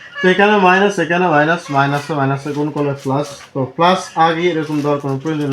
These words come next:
নেই। বারো দিয়ে দুইকে গুণ করলে বারো দুগুণে চব্বিশ, এম এর এম লিখলাম।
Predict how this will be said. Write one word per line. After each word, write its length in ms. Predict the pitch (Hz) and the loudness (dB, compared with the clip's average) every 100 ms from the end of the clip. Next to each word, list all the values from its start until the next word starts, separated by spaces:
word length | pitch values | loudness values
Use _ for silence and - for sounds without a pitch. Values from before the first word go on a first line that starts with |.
| 147 | 0
নেই। 100 | 214 - - - - 147 131 | -2 -6 -20 -20 -18 -8 0
বারো 200 | 151 175 | 2 4
দিয়ে 120 | 175 160 | 2 0
দুইকে 220 | 170 165 156 | 0 -2 -2
গুণ 120 | 156 156 | -2 -2
করলে 200 | 156 147 170 143 135 | -2 -2 -2 -2 0
বারো 220 | 139 143 | 0 0
দুগুণে 300 | 147 147 139 135 - | -2 -4 -4 -4 -4
চব্বিশ, 400 | 156 147 175 190 - - | -6 -2 -2 -2 -8 -8
এম 80 | 135 151 | -4 -2
এর 60 | 135 | -2
এম 80 | 160 208 139 | -4 -6 -6
লিখলাম। 320 | 135 135 151 | -4 -2 -4